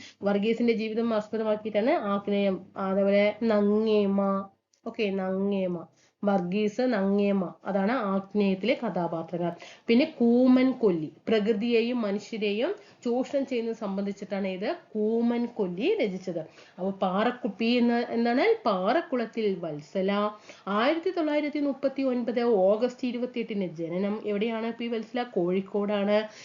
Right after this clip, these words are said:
രണ്ടായിരത്തി ഇരുപത്തിമൂന്ന് നവംബർ ഇരുപത്തൊന്നിന് ക്ലാസ്സിൽ തന്നെ പഠിച്ചു പോകാൻ വേണ്ടിയിട്ടാണ് ഞാൻ റിപ്പീറ്റേഷൻ കൊടുക്കുന്നത് കേട്ടോ. രണ്ടായിരത്തി ഇരുപത്തിമൂന്ന് നവംബർ ഇരുപത്തൊന്നിന്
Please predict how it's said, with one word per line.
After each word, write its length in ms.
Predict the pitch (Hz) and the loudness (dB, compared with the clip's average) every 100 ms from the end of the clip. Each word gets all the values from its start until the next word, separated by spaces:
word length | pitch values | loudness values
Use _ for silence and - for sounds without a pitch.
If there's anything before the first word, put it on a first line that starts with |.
| - | 0
രണ്ടായിരത്തി 480 | 214 226 269 285 294 | 4 4 4 4 2
ഇരുപത്തിമൂന്ന് 720 | 302 285 294 269 277 277 269 | 0 0 2 2 4 4 4
നവംബർ 420 | 233 214 233 240 262 | 2 2 0 0 -2
ഇരുപത്തൊന്നിന് 420 | 240 226 233 226 | -4 -2 -2 -2
ക്ലാസ്സിൽ 380 | 220 175 196 208 | -2 -2 -4 -4
തന്നെ 400 | 233 254 277 302 | -2 0 2 4
പഠിച്ചു 380 | 330 254 208 - 254 | 4 2 -2 -8 -8
പോകാൻ 240 | 262 247 | -4 -2
വേണ്ടിയിട്ടാണ് 360 | 254 254 254 254 | -2 -2 -4 -2
ഞാൻ 220 | 233 208 | -2 -4
റിപ്പീറ്റേഷൻ 600 | 202 190 247 254 247 247 | -6 -8 -8 -2 -2 -2
കൊടുക്കുന്നത് 360 | 262 247 - 240 | -4 -6 -6 -6
കേട്ടോ. 240 | 254 254 214 - - - - | -2 -2 -2 -6 -18 -16 -6
രണ്ടായിരത്തി 340 | 170 208 208 | 2 4 4
ഇരുപത്തിമൂന്ന് 560 | 233 226 214 220 220 208 | 4 2 2 0 0 0
നവംബർ 300 | 175 190 220 | 2 0 0
ഇരുപത്തൊന്നിന് 500 | 233 226 226 233 226 | -2 -2 -2 0 0